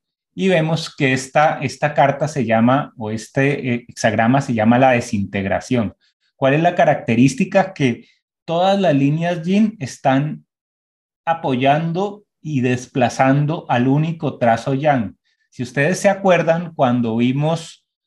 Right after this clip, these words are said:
el, el, el signo del sol, el principal, el que nos daba Tauro, veíamos que era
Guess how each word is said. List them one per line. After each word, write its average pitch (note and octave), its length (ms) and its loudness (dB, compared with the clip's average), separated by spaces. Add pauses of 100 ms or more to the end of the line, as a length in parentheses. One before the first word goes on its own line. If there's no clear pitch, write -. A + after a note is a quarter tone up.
(140)
el, A#2 380 -2
el, A2 360 -2
el G2 180 -2
signo D3 600 2
del A2+ 320 -2
sol, C#3 300 0
el A#2 140 2
principal, A#2 640 0
el C3 160 2
que - 100 -8
nos G2 200 -4
daba B2 340 2
Tauro, C3+ 440 2 (340)
veíamos C3 360 0
que E3 100 -6
era E3+ 140 2